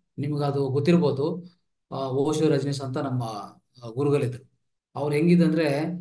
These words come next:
ಒಂದು ಅವ್ರಿಗೆ ಅಂದ್ರೆ ಅವ್ರು ಸುತ್ತಿರುವಂತ ಶಿಷ್ಯರು, ಅವ್ರ ಶಿಷ್ಯಗಣ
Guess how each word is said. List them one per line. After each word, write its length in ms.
ಒಂದು 360
ಅವ್ರಿಗೆ 280
ಅಂದ್ರೆ 180
ಅವ್ರು 160
ಸುತ್ತಿರುವಂತ 480
ಶಿಷ್ಯರು, 460
ಅವ್ರ 240
ಶಿಷ್ಯಗಣ 560